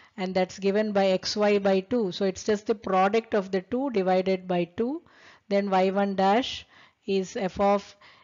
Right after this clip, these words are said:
a point one and one point nought one. So product divided by two. Remember it like this. Then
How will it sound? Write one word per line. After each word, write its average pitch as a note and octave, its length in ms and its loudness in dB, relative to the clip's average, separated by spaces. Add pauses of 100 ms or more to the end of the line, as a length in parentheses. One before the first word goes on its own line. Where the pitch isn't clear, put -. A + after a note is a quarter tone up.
a G3+ 120 -6
point G#3 520 0
one G3+ 360 0
and F#3 220 -4
one F#3 220 -2
point G3+ 300 2
nought F3+ 320 -2
one. A#3 200 0
So A#3+ 140 -6
product F#3+ 640 0
divided F#3 540 0
by F3 160 2
two. C4 420 -4
Remember G#3+ 360 2
it G#3 200 0
like F#3 260 0
this. A#3 380 0 (480)
Then G3 420 0